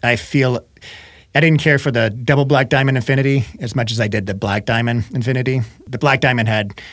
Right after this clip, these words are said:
more pop, more power, and I felt like the sweet spot was a little better. And there was, you know, there's some twisting issues with that low twist weight, but I felt like it played above its, its twist weight. But man, with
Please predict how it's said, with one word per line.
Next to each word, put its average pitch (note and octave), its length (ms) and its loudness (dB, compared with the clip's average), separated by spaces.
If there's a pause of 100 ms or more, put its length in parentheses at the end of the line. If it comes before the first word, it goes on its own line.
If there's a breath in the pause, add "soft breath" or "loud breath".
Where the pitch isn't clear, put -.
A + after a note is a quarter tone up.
(180 loud breath)
more C#3+ 180 4
pop, A#2 420 0 (380)
more A2+ 180 -2
power, F#2 520 -2 (160)
and F2+ 400 -6 (240 soft breath)
I - 100 -4
felt D3 180 0
like B2 200 0 (160)
the G2+ 60 -8
sweet A#2 220 -4
spot F2+ 240 -4
was D#2 100 -8
a F#2 60 -8
little E2+ 160 -6
better. E2 200 -6
And E2+ 140 -6
there E2+ 80 -6
was, - 320 -8
you - 100 -6
know, F2+ 80 -4
there's F#2 200 -6
some A2+ 160 -6
twisting C3 380 -2
issues G#2+ 420 0
with G2 100 -6
that G2 180 -4
low F#2+ 160 -4
twist - 360 -6
weight, E2 240 -4 (360 soft breath)
but F#2+ 200 -8
I D#2+ 80 -6
felt F2+ 200 -4
like G2 140 -4
it E2+ 120 -8
played G#2 200 -4
above F#2 320 -6
its, - 260 -8 (300)
its D#2 240 -8
twist - 280 -6
weight. D3+ 240 2 (800 loud breath)
But A#2+ 760 0 (680)
man, A2 440 0
with G#2+ 380 -4